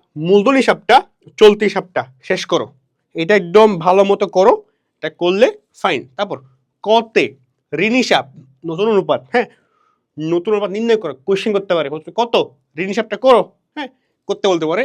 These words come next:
এগুলা করলে তোমার কমপ্লিট, ঠিক আছে? তুমি এগুলা করো, এগুলা করলে তোমার এ প্লাস পাওয়াটা অনেক ইজি হবে, সাজেশনমূলক জিনিসপাতি।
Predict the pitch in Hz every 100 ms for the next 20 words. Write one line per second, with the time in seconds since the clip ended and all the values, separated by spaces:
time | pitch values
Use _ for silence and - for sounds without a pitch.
0 | - 151 180 214 214 208 247 415 - 156
1 | 180 339 - 185 - _ _ _ _ _
2 | 170 143 135 135 151 135 127 _ _ _
3 | _ _ _ _ _ 180 226 262 - _
4 | _ _ 160 170 - 165 175 220 220 240
5 | 359 - 151 185 180 190 240 190 175 165
6 | 156 - 214 - - 202 180 147 127 117
7 | 139 160 170 156 143 135 135 131 131